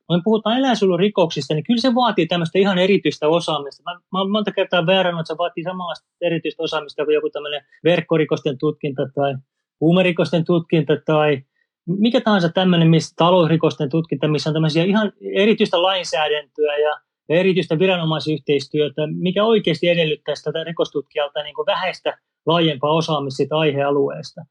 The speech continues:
Niin sen takia tämmöiset rikokset ei missään tapauksessa pitäisi olla missään massarikosryhmissä, missä on kauhea juttupaine. Siellä on niinku yleisosaaja tekemässä näitä asioita, mutta ei sillä ole useimminkaan tätä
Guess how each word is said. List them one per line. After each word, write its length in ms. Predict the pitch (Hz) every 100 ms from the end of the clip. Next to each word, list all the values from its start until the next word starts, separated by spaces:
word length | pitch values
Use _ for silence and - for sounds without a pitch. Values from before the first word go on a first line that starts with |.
| _ -
Niin 80 | 143
sen 180 | 202
takia 320 | 208 196 185 165
tämmöiset 280 | 196 190 165
rikokset 300 | 165 165 180
ei 80 | 185
missään 300 | 202 185 170
tapauksessa 420 | 190 185 165 143
pitäisi 240 | 156 156
olla 100 | 160
missään 260 | 160 160 165
massarikosryhmissä, 960 | 175 196 - 143 143 143 175 170 - 147
missä 240 | 143 156
on 80 | 147
kauhea 320 | 147 190 156
juttupaine. 720 | 135 214 - 170 - 156 156 156 _ _ _
Siellä 320 | - 185 151
on 80 | 202
niinku 300 | 226 220 220 233
yleisosaaja 1040 | 240 208 165 - 214 175 202 185 185 156 _ _ _ -
tekemässä 460 | 214 196 185 160
näitä 220 | 175 165 180
asioita, 680 | 185 180 156 156 160 147 - _ _ _ _ -
mutta 220 | 160 160
ei 120 | 180
sillä 240 | 165 214 202
ole 100 | 190 196 -
useimminkaan 760 | - 208 180 175 165 170 165 165
tätä 180 | 165